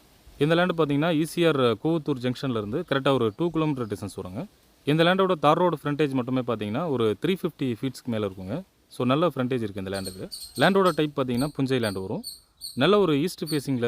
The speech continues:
இருக்கக்கூடிய ஒரு ப்ராப்பர்ட்டி இது. லேண்டோட பிரைஸ் என்ன கோட் பண்றாங்கன்னு பார்த்தீங்கன்னா,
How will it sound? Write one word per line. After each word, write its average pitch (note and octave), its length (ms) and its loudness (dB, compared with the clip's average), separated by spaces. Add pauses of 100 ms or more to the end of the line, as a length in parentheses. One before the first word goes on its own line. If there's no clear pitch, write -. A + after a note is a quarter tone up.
இருக்கக்கூடிய A2 380 -4
ஒரு G2+ 240 -2
ப்ராப்பர்ட்டி G2+ 260 -4
இது. G2+ 280 -6 (420)
லேண்டோட F#3 320 4
பிரைஸ் E3 360 0
என்ன C#3+ 160 0
கோட் B2 180 -6
பண்றாங்கன்னு A2 360 -2
பார்த்தீங்கன்னா, G#2 400 -6